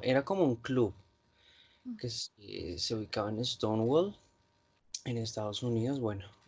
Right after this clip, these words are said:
Speaker 1: eh, a raíz de todos estos conflictos con la policía, Marsha decidió, pues, tomar cartas en el asunto y decir: "Oiga, no más, estamos, digamos, aquí discutiendo sobre nuestros temas, no le estamos haciendo daño a nadie,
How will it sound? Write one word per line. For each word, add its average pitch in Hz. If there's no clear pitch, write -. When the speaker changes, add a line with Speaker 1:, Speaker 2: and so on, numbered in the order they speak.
Speaker 1:
eh, 120
a 113
raíz 113
de 113
todos 120
estos 123
conflictos 127
con 113
la 110
policía, 117
Marsha 120
decidió, 120
pues, 104
tomar 120
cartas 104
en 104
el 104
asunto 107
y 110
decir: 104
"Oiga, 107
no 107
más, 107
estamos, 101
digamos, 113
aquí 107
discutiendo 101
sobre 101
nuestros 107
temas, 107
no 107
le 101
estamos 101
haciendo 101
daño 101
a 104
nadie, 113